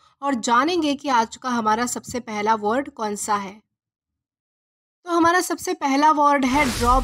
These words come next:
their guard। Drop their guard का मतलब होता है लापरवाही करना, किसी की कोई फिक्र नहीं करना, लापरवाही से कोई काम करना, उसे कहा जाएगा drop their guard।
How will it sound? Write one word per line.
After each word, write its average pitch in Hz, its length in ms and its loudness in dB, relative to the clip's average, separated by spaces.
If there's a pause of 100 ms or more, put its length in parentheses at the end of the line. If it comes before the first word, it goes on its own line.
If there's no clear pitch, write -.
(120)
their 254 240 -2
guard। 185 340 2 (540)
Drop 294 260 4
their 339 240 -2
guard 277 360 2
का 302 100 -2
मतलब 262 300 -2
होता 247 220 -2
है 247 260 0
लापरवाही 233 680 0
करना, 202 420 -10 (200)
किसी 254 200 -8
की 277 100 -4
कोई 285 180 -2
फिक्र 269 380 -6
नहीं 269 260 2
करना, 240 300 -6
लापरवाही 240 560 0
से 277 140 -8
कोई 277 160 -4
काम 240 380 0
करना, 233 360 -6 (420)
उसे 294 260 -4
कहा 254 260 -2
जाएगा 220 380 -2
drop 220 400 0
their 214 300 -4
guard। 185 380 -6